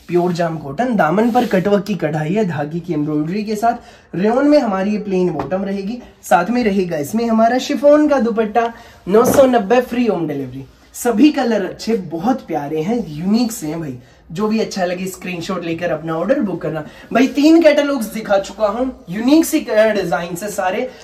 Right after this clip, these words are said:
ठीक है। अब मैं आपको चौथा design दिखाऊंगा, बहुत सुंदर है भाई ये भी। इसका भाई सबसे ज्यादा yellow color बिकता है, तो yellow color के तो भाई specially अभी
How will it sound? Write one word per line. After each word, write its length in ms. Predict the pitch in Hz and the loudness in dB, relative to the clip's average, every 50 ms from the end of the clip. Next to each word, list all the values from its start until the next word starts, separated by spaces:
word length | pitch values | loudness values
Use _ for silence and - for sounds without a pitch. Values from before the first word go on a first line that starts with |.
| - - | -18 -12
ठीक 160 | - 220 220 269 | -12 -8 -4 -4
है। 100 | 269 269 | -2 0
अब 160 | 247 240 254 | 2 2 4
मैं 100 | 262 254 | 4 4
आपको 220 | 247 247 - 277 269 | 2 2 0 -4 -4
चौथा 360 | - 269 247 247 269 269 262 | -2 -2 -2 2 2 2 2
design 340 | 254 247 226 240 233 233 208 | 2 0 0 -2 -2 -4 -6
दिखाऊंगा, 400 | 196 170 185 180 180 196 220 220 | -8 -8 -6 -6 -2 0 -2 -2
बहुत 440 | 180 170 165 190 208 226 220 - | -2 -2 -4 -2 -2 -2 -2 -4
सुंदर 340 | - 160 160 156 151 147 143 | -4 -6 -6 -4 -4 -4 -6
है 80 | 147 147 | -6 -8
भाई 120 | 147 147 | -8 -8
ये 120 | 143 143 147 | -8 -8 -8
भी। 120 | 156 156 - - - - - 247 | -8 -10 -12 -18 -20 -10 -6 -4
इसका 320 | 247 226 - - 302 311 | -4 -4 0 2 4 4
भाई 180 | 247 214 220 247 | 4 4 0 0
सबसे 380 | 233 - 285 240 233 - 294 285 | 0 0 0 0 0 -2 -2 -2
ज्यादा 280 | 233 262 247 226 240 247 | 0 0 2 2 2 2
yellow 380 | 220 190 196 202 233 247 254 | 2 0 -2 -2 -2 -2 0
color 280 | - 240 233 226 220 208 | 0 0 2 2 0 0
बिकता 340 | 180 165 165 - - 190 214 | -2 -4 -6 -4 0 0 0
है, 120 | 220 - - - - - | 0 0 -6 -16 -14 -8
तो 60 | - 233 | -2 2
yellow 360 | 226 247 254 269 269 277 277 | 4 4 4 6 4 4 6
color 240 | 277 269 277 262 - | 8 6 6 6 4
के 120 | 277 277 | 2 2
तो 120 | - 277 | 4 4
भाई 160 | 240 226 220 220 | 6 6 4 2
specially 540 | - - - 269 254 240 - 254 269 262 269 | -2 -4 -4 -4 -4 -2 -4 -4 -2 4 4
अभी 260 | 269 240 247 254 254 | 4 4 4 0 -2